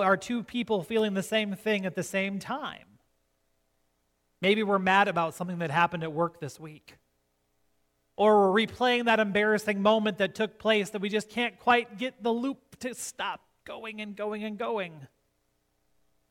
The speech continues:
No matter how we're here today, maybe we're feeling something and it's gonna distract us despite our best efforts from being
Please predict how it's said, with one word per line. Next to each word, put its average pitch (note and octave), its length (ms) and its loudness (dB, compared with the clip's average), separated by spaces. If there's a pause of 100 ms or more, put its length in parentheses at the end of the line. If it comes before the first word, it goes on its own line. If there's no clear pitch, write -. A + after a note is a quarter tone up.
(880)
No - 20 -4
matter C4+ 260 6
how B3+ 140 6
we're G#3+ 160 2
here B3+ 240 -4
today, G#3+ 240 -2
maybe B3 240 0
we're A3+ 140 0
feeling A#3 420 -2
something G3+ 500 -2
and F3+ 80 -4
it's E3+ 200 -6
gonna G#3 180 -2
distract G#3 580 4
us E3+ 160 0
despite G#3+ 380 0
our G3 100 6
best G#3 380 -2
efforts G3+ 400 -4
from F#3 240 -8
being F3 560 -6